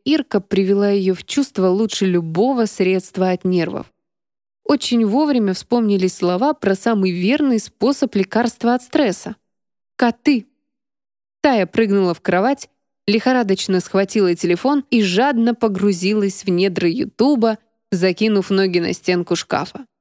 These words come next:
На экране появились коты. Ютубовские коты.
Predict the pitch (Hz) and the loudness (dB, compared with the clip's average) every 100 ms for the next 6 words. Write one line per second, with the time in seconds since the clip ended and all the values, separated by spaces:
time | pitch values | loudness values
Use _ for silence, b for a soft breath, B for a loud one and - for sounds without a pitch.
0 | _ _ _ _ - 196 185 170 - 233 | _ _ _ _ -2 2 2 0 -2 0
1 | 285 262 254 247 190 165 190 196 180 175 | 0 0 -2 0 0 0 0 0 0 -2
2 | - - 175 165 - - _ _ _ _ | -8 -10 -8 -6 -6 -8 _ _ _ _
3 | _ _ _ _ 185 170 196 202 269 208 | _ _ _ _ -2 0 0 2 0 0
4 | 185 - 185 160 156 - - | -2 -2 -2 -2 -4 -6 -10